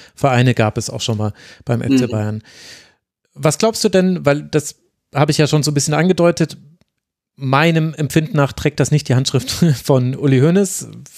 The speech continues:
Speaker 1: Vielleicht die von Karl-Heinz Rummenigge, weiß ich jetzt aber nicht, wie tief der in Uruguay drin ist, dann wären sie vielleicht irgendwie in die Serie B gegangen.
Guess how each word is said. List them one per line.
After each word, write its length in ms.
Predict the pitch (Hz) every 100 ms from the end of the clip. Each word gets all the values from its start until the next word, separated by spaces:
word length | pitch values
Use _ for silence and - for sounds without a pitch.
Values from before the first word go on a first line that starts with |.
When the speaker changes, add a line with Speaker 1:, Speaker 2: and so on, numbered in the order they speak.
| - - _
Speaker 1:
Vielleicht 640 | - 120 117 113 196 165
die 60 | 156
von 160 | - 135
Karl-Heinz 280 | 143 127
Rummenigge, 380 | 123 147 143 131
weiß 160 | 127 160
ich 40 |
jetzt 120 | 143
aber 100 | 127 131
nicht, 180 | 131
wie 80 | 135
tief 240 | - 156 -
der 100 | 131
in 140 | 135
Uruguay 400 | 180 190 147 147
drin 180 | - 151
ist, 180 | 156 127
dann 120 | 123
wären 120 | 135
sie 100 | 135
vielleicht 220 | 135 127
irgendwie 220 | 139 131
in 60 | 127
die 60 | 117
Serie 340 | 127 127 127
B 200 | 123 151
gegangen. 400 | 170 156 151 156